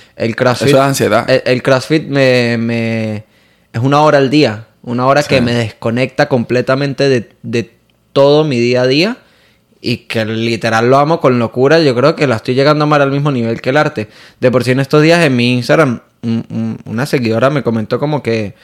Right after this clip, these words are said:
Speaker 1: como que nos, o sea, como que nos, creo que lo escribió mal. Creo que no lo hizo con mala intención.
Speaker 2: Ujú, ujú.
Speaker 1: Pero fue como que, como que no queremos ver tanto tu entrenamiento. Queremos ver tu proceso artístico. Realmente de la manera que lo escribió,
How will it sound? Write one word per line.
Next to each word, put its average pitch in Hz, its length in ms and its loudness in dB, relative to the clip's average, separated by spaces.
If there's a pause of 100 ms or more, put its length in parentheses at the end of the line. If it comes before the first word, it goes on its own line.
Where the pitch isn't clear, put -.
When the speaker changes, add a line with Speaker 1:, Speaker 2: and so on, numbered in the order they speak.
(360)
Speaker 1:
como 120 240 -4
que 123 160 0
nos, 120 420 -6
o - 80 -10
sea, 135 180 0
como 139 220 0
que 127 140 0
nos, 131 480 -4 (100)
creo 202 220 2
que - 80 0
lo 156 80 4
escribió 139 380 2
mal. 117 360 -2 (100)
Creo 143 140 2
que 170 80 4
no 143 140 4
lo 156 100 4
hizo 165 240 0
con 135 100 0
mala 127 180 -2
intención. 165 520 -2
Speaker 2:
Ujú, 113 340 -4
ujú. 113 140 -4
Speaker 1:
Pero 147 220 4
fue 147 160 0
como 180 240 2
que, 127 680 2
como 131 220 -6
que 127 120 -2
no 127 440 -4
queremos 165 340 2
ver 160 160 2
tanto 156 320 -2
tu 160 100 -4
entrenamiento. 120 680 -4
Queremos 123 400 -4
ver 147 140 -4
tu 151 160 -4
proceso 117 340 -6
artístico. - 640 -4 (1700)
Realmente 135 500 0
de 170 100 4
la 139 80 2
manera 131 340 -2
que 160 80 -2
lo 135 80 2
escribió, 127 640 2